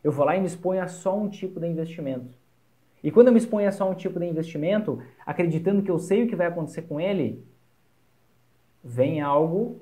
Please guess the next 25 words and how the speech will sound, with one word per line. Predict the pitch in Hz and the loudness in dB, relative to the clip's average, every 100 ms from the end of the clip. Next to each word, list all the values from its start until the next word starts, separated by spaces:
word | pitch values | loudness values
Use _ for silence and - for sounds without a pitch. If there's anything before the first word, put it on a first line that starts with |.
| - | -6
vem | 139 160 | -4 -4
uma | 143 | -6
queda, | 139 135 127 147 160 165 - - | -4 -2 0 0 -2 -6 -12 -2
algo | 143 165 | 2 2
acontece | 165 139 135 135 | 2 0 0 0
diferente | 135 - 127 131 - | -6 -2 -2 0 -6
do | 131 123 | -10 -8
que | 135 | -4
eu | 123 117 | -4 -4
esperava | - - 135 123 120 123 160 165 - _ | -8 -2 0 2 0 -2 -4 -6 -16 _
e | 139 | -8
eu | 135 | -6
perco | 123 120 120 | -4 -4 -4
dinheiro. | 127 113 - - _ _ _ _ - | -6 -6 -8 -14 _ _ _ _ -12
Então | 139 196 | -4 0
a | 220 | 0
primeira | 202 185 262 | 2 2 2
coisa | 262 214 196 | 2 0 0
que | 185 | -2
eu | |
quero | 170 170 | 0 0
que | 165 | 0
você | 143 - | -4 -4
entenda | 139 123 143 147 | -6 -4 -6 -4
agora | 107 110 135 117 - | -4 -2 0 -2 -8